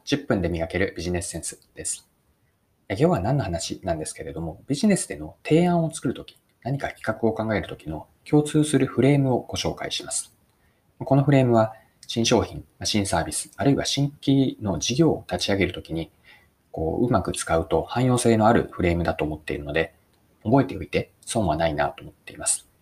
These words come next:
え、どんなフレームで提案を作っていくといいでしょうか。それでは最後までぜひお付き合いください。よろしくお願いします。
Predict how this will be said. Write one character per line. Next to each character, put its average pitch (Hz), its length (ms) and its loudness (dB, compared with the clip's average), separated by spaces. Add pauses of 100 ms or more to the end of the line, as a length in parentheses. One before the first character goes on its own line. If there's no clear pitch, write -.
(1300)
え、 101 80 -2
ど 104 120 4
ん 98 40 4
な 90 80 4
フ - 80 0
レ 87 100 2
ー 82 40 0
ム 85 80 0
で 98 240 2
提 95 160 2
案 82 120 0
を 87 80 0
作 - 180 -4
っ - 20 -4
て - 120 -8
い 73 60 -4
く - 60 -14
と - 140 4
い 92 80 2
い - 20 0
で - 120 -4
し - 80 2
ょ - 60 -6
う - 40 -14
か。 - 140 -12 (640)
そ - 140 2
れ 95 60 6
で 92 80 6
は 80 160 2
最 101 180 4
後 82 80 -2
ま 85 80 2
で 90 300 2
ぜ - 160 2
ひ 113 140 0
お - 40 -6
付 - 160 -2
き - 20 2
合 - 20 2
い 80 40 -8
く - 80 -10
だ - 80 -10
さ - 140 -2
い。 - 100 -8 (380)
よ 92 80 -4
ろ 92 80 2
し - 80 -4
く - 80 -8
お 78 40 -6
願 78 160 -8
い - 40 -12
し - 120 -6
ま 82 80 -4
す。 - 240 -8